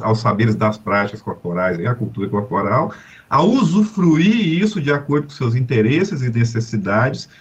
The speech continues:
nos mais variados âmbitos e sentidos, isso inclusive do campo,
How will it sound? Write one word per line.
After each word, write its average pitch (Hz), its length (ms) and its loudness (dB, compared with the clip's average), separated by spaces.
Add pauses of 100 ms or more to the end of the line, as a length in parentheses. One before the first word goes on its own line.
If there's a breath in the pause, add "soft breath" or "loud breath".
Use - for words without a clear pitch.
(120 soft breath)
nos 175 180 4
mais 214 440 2
variados 156 680 0
âmbitos 170 380 0
e 190 60 -4
sentidos, 156 720 -4
isso 135 260 -2
inclusive 160 480 0
do 226 140 -4
campo, 190 580 -4